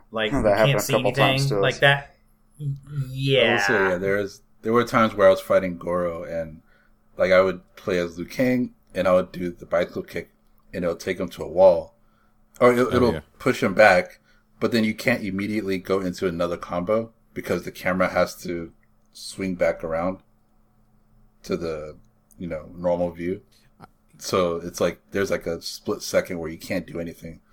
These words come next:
Speaker 3: And at that time, that's when he recovers.
Speaker 2: Yeah.
Speaker 4: Yeah, I
Speaker 3: It's
Speaker 4: definitely
Speaker 3: kinda
Speaker 4: had,
Speaker 3: annoying.
Speaker 4: I encountered some stuff like that when I was playing through. Um,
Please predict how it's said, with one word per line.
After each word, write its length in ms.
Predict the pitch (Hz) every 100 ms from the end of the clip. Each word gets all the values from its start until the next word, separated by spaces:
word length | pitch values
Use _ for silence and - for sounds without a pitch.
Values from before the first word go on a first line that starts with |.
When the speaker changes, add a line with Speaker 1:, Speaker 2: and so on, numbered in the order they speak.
| - _ -
Speaker 3:
And 100 | 92
at 120 | 87
that 180 | 92 -
time, 220 | 98 85
that's 180 | 87 -
when 100 | 82
he 100 | 87
recovers. 600 | 78 - 82 76 73 - _ _ -
Speaker 2:
Yeah. 260 | 82 80 -
Speaker 4:
Yeah, 260 | 117 113 107
I 40 |
Speaker 3:
It's 100 | 113
Speaker 4:
definitely 300 | 117 110 101
Speaker 3:
kinda 100 | 92
Speaker 4:
had, 100 | 87
Speaker 3:
annoying. 120 | 82 - _ _ _ 104
Speaker 4:
I 80 |
encountered 400 | 101 92 95 82
some 140 | - 85
stuff 260 | - 82 -
like 140 | 73
that 300 | - 73 71 _ _ _ -
when 140 | 80
I 60 | 73
was 100 | 71
playing 320 | - 76 71
through. 340 | - 76 73 - _ _ _ _ _ _
Um, 580 | 87 80 76 73 69 69